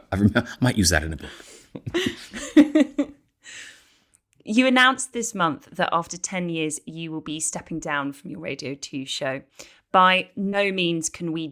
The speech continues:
Speaker 2: dare to compare the high low to your radio show, but in a moment of neat symmetry, this is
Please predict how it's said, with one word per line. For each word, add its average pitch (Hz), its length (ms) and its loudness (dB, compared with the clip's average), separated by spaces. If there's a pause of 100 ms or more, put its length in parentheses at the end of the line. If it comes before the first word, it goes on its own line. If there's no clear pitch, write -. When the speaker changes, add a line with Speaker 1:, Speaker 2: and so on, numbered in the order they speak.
(100)
Speaker 2:
dare 170 240 2
to - 140 -8
compare 151 380 -6
the 143 80 -12
high 156 240 -4
low 147 200 -6
to - 240 -6
your 147 460 -6
radio 151 420 -4
show, 147 400 -2 (360)
but 185 160 2
in 185 100 2
a 185 40 0
moment 202 340 0
of 175 120 -8
neat 208 300 -8
symmetry, 160 640 -2
this 175 220 -2
is 180 160 -2